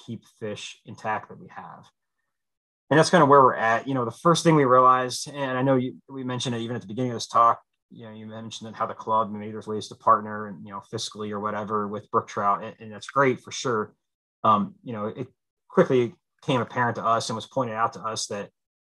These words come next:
before we can ever really go out there and secure, like, legit size grants for, you know, s-, str-, you know, watershed wide projects, y-,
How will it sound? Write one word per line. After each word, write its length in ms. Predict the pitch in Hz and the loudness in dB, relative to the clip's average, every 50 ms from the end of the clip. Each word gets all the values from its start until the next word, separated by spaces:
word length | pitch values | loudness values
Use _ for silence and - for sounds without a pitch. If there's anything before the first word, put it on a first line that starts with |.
| _ _ _ - | _ _ _ -12
before 220 | 123 - 165 170 139 | 0 4 6 6 6
we 80 | 131 | 6
can 120 | 135 127 123 | 2 2 4
ever 240 | 131 107 120 117 | 4 4 4 4
really 180 | 113 117 110 110 | 2 2 -2 -2
go 120 | 110 113 | 0 4
out 180 | 110 107 107 - | 4 4 4 2
there 100 | 113 104 | -2 -8
and 120 | 104 101 | -10 -10
secure, 580 | - - - - - 127 120 113 113 110 - - _ _ | -12 -12 -14 -12 -10 -6 -6 -4 -4 -6 -8 -12 _ _
like, 200 | 113 107 - - | -20 -20 -18 -14
legit 580 | 101 107 98 85 - - 117 117 113 104 - - _ _ _ _ _ - | -12 -12 -12 -10 -8 -6 -4 -4 -4 -4 -6 -10 _ _ _ _ _ -8
size 560 | - - - 104 101 104 101 98 95 - - _ - | -4 0 2 2 2 2 2 -2 -6 -10 -14 _ -16
grants 580 | 104 98 110 110 110 110 110 107 101 - - - - | -10 -6 -6 -4 -4 -4 -6 -8 -10 -10 -12 -12 -6
for, 280 | - 98 95 98 98 98 | -4 -2 -2 -2 -2 -4
you 100 | 101 98 | -8 -10
know, 140 | 95 95 | -12 -12
s-, 160 | 92 - - - _ _ _ _ _ - 80 85 101 _ _ _ _ _ _ _ _ _ _ _ _ | -12 -14 -16 -16 _ _ _ _ _ -20 -20 -20 -20 _ _ _ _ _ _ _ _ _ _ _ _
str-, 480 | - - - - - - 120 - - | -8 -6 -6 -6 -6 -6 -10 -10 -8
you 60 | 113 101 | -8 -8
know, 100 | 90 92 | -8 -4
watershed 560 | 101 113 117 120 113 107 - - 110 104 101 - - - _ _ _ | 2 4 4 4 4 2 0 0 -2 -4 -6 -10 -16 -20 _ _ _
wide 380 | - 104 101 104 110 101 - - | -4 2 2 2 2 2 -2 -2
projects, 800 | - - 110 110 104 98 120 101 98 104 - - - - - _ _ _ _ _ _ _ - | 0 2 2 2 2 0 -6 -10 -10 -10 -8 -8 -8 -8 -10 _ _ _ _ _ _ _ -12
y-, 80 | - | -8